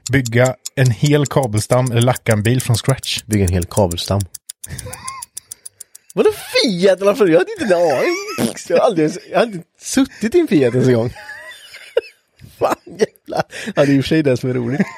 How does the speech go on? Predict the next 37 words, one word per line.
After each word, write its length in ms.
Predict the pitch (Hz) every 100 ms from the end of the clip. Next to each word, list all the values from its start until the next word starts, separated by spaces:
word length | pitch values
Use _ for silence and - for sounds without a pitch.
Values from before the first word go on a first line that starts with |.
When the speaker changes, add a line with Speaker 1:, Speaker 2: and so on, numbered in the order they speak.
| 139
Speaker 1:
<laughs> 60 | 156 _ -
Speaker 2:
Fan, 500 | - - 135 131 139 -
flummigt. 520 | 147 143 127 180 - _ _ - - - -
Ja, 200 | 143 233
så 140 | - 180
du 100 | 180
kan 120 | 190
ju 100 | 185
börja 260 | 175 175 170
med 80 |
en 60 | 143
fråga 320 | - 135 135
då. 160 | 123 110 - 571 311
Första 320 | - - 147
då. 120 | 131 131 -
Speaker 1:
<laughs> 160 | 170 -
Ja. 280 | 185 208 - _ _ - - - -
<clears throat> 460 | 202 208 190 120 -
Första 320 | 127 - 147
då. 180 | 95 92 _ -
Alfa 360 | 123 113 -
Romeo 380 | 127 123 104 127
eller 120 | 117
Fiat? 420 | - 117 85 120 120
Speaker 2:
Ja, 140 | 143
det 80 | 196
vart 100 | 233
det 80 | 262
Fiat. 640 | 147 101 90 - - - - _ - -
Speaker 1:
Tog 160 | - 151
du 60 | 165
Fiat? 560 | - 226 107 180 240 -
Speaker 2:
Ja, 280 | 143 151 277
visst 260 | 277 - - -
det. 140 | 107 - _ _ _ _ -
Speaker 1:
Hur, 240 | 160 147
hur 200 | 147 147